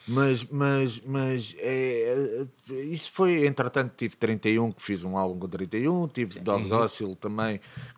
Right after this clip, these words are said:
Speaker 1: fizemos umas coisas engraçadas.
Speaker 2: Anticlock.
Speaker 1: Tive Anticlockwise, que gravámos não sei quantos discos
Speaker 2: Uhum.
Speaker 1: também.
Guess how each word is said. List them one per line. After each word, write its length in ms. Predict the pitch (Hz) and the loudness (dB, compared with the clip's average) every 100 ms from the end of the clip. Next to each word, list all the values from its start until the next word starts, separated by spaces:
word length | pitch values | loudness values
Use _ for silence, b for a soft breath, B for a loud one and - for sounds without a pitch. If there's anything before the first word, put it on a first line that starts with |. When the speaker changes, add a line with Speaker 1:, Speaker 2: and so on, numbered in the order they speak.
| - | -6
Speaker 1:
fizemos 380 | 104 107 104 | 0 0 0
umas 180 | 92 104 | -4 -6
coisas 280 | - 104 92 | -2 -2 -2
engraçadas. 640 | 104 107 107 151 156 147 151 | -4 -4 0 4 6 6 4
Speaker 2:
Anticlock. 400 | 139 - 107 107 - _ | 2 -4 -8 -10 -14 _
Speaker 1:
Tive 160 | 123 120 | 2 4
Anticlockwise, 880 | 113 117 117 110 113 - 113 113 - | 2 0 -2 2 2 4 2 2 0
que 60 | - | -4
gravámos 420 | 107 110 104 90 | 0 0 -2 -4
não 100 | 107 | -6
sei 140 | 110 | -4
quantos 260 | 98 104 95 | -2 -4 -2
discos 360 | 110 107 - | -2 -2 -6
Speaker 2:
Uhum. 60 | 107 | -4
Speaker 1:
também. 400 | 110 123 156 151 | 0 2 2 2